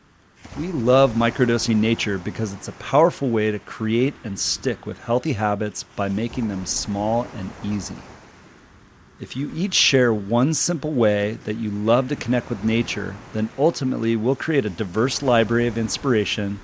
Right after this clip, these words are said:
to help us all get and stay connected to nature. We plan to share your microdoses on our website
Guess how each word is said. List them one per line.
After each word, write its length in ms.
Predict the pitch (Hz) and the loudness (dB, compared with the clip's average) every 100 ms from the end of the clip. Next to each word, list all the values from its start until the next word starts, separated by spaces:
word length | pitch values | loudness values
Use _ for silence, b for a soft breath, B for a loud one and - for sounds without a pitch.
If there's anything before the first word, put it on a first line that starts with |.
| - | -10
to 100 | 101 | -4
help 220 | 113 127 | -2 -2
us 160 | 120 - | -2 -4
all 320 | 110 117 110 - | 0 0 0 -2
get 280 | 117 120 143 - | -2 0 -4 -10
and 180 | 107 98 | -8 -6
stay 400 | - - 113 110 | -6 -2 0 -2
connected 560 | - 110 107 - 113 95 | -4 -6 -6 -4 -6 -6
to 120 | 104 | -6
nature. 380 | 98 90 - - - - - - - - - - - | -4 -4 -8 -14 -16 -20 -20 -20 -20 -18 -18 -8 -4
We 80 | |
plan 260 | 135 180 175 | -4 -2 -4
to 60 | 110 | -2
share 340 | - 135 135 | 0 2 4
your 160 | 147 123 | 4 2
microdoses 720 | 120 113 135 120 117 123 107 | 2 2 0 0 0 -2 -2
on 120 | 101 | -2
our 80 | 92 | -2
website 640 | 92 127 110 - 131 120 | 2 2 2 0 0 0